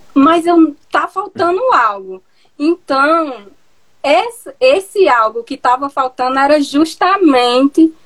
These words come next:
a, a visão concreta que os camponeses, eles já estavam sendo impactados. Então, eu não tava tendo essa, essa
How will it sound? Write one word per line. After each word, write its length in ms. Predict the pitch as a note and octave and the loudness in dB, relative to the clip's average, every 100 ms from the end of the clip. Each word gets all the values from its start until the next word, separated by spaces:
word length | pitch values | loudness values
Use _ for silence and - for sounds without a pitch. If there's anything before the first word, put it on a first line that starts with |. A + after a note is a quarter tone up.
| _ _ _ _ _ _ | _ _ _ _ _ _
a, 1080 | A#3 B3 B3+ C#4 C#4 C#4+ C#4 B3+ A3+ A#3 C#4 | -2 0 2 0 -4 -4 -4 -2 -4 0 0
a 20 | D4+ | -2
visão 840 | C#4 F#4+ A#4 C#4 B3+ A#3+ A#3 A#3 | -6 -8 -8 -4 -2 0 -2 -4
concreta 1080 | - D4 F4 - C4 A#3 A3 A3+ - C4 D#4+ - - | -2 -2 -2 -2 -2 0 0 -2 -6 -8 -8 -12 -4
que 520 | C#4+ C#4+ E4 F#4 G#4+ - _ _ - | 0 2 4 2 -2 -12 _ _ -2
os 200 | D#4+ - | -2 0
camponeses, 720 | F4 E4 F4 E4+ D4 D#4 E4 | -2 0 0 0 0 0 2
eles 320 | D#4+ F4 F#4 | 2 2 0
já 220 | D#4 D4+ G4 | 0 -2 -2
estavam 600 | - - C#4+ F4 F4 E4 | -6 -4 -2 -2 -4 -8
sendo 360 | - B3+ A#3+ | -6 -8 -8
impactados. 840 | A#3+ - A3 - - F#3+ F#3 F3 A3 | -8 -4 -6 -6 -6 -4 -4 -6 -2
Então, 320 | C#4 D4+ D4 - | 0 0 -2 -2
eu 160 | D4 D4+ | 0 2
não 220 | D#4 F4 | 2 -2
tava 760 | - F4 F4 G#4 D4 A3+ G3 F#3+ _ _ _ - | -2 -4 -2 -6 -8 -8 -8 -14 _ _ _ -2
tendo 800 | C4 A#3+ A3+ G#3 A3 G#3+ G#3 G3+ | -2 0 -4 -2 0 2 2 4
essa, 840 | A3 A3 G#3+ - A3 G#3+ G#3+ G3+ F#3+ - - | 2 2 -2 -2 0 0 0 -2 -6 -8 0
essa 560 | A#3 - C#4 C4 B3+ | 0 0 0 0 0